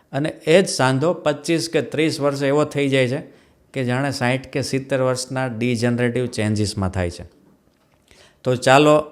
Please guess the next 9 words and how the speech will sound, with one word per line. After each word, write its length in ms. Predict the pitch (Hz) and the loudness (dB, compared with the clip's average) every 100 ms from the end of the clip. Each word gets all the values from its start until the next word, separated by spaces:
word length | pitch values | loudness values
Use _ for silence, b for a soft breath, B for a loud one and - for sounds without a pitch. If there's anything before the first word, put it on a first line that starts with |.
| - | -4
આજે 220 | 127 127 | 2 4
આપણે 340 | 135 135 135 | 4 4 -2
જાણીએ 540 | 120 117 123 123 147 143 B B B B | 0 0 0 -2 -4 -8 B B B B
ગોઠણનો 760 | 120 117 139 139 180 175 165 127 | -8 -2 -2 -2 -2 0 2 2
સાંધો, 540 | - 120 127 131 135 | 0 -2 0 0 0
ગોઠણનો 880 | 120 117 123 - 131 120 113 107 101 | -2 -2 -2 -4 -4 -2 -2 -2 0
વા, 420 | 107 131 131 131 - | 4 4 4 0 -8
ની 420 | 98 104 135 151 | -6 -2 0 0
આર્થરાઇટિસ, 840 | 139 127 123 127 127 123 131 123 | 0 0 -2 -2 -2 -2 -6 -8